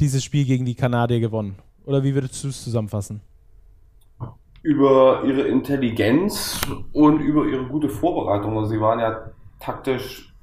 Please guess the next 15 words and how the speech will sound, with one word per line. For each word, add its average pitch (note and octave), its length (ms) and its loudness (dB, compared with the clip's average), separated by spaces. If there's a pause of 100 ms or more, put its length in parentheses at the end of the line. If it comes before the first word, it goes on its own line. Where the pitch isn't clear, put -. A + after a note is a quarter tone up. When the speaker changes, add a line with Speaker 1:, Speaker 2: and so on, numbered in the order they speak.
(140)
Speaker 2:
perfekt A#2+ 480 -6
eingestellt. A#2+ 540 -2
Man A2+ 140 -4
sieht B2 200 -6
ihnen - 180 -2
auch D#2+ 220 -2
an, A#2+ 200 -2
diese A2+ 320 -8 (300)
Kohäsion A#2+ 680 -2
untereinander, A2+ 840 -2 (300)
dass G2+ 140 -8
sie A#2 80 -8
sich A#2 260 -10
gut D3 240 -4
kennen. C3 720 -2